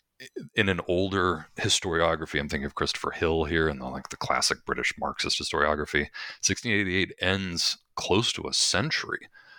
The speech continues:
of conflict over le-, the legitimate structure of English governance.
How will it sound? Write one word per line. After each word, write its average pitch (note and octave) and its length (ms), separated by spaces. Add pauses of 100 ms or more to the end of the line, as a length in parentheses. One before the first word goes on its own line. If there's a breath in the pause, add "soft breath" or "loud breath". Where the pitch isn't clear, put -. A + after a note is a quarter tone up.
(180 loud breath)
of D#2+ 180
conflict D2+ 800
over D#2 260
le-, D2 240 (100)
the E2+ 80
legitimate D2 560
structure - 520
of C2+ 120
English C#2 260
governance. - 560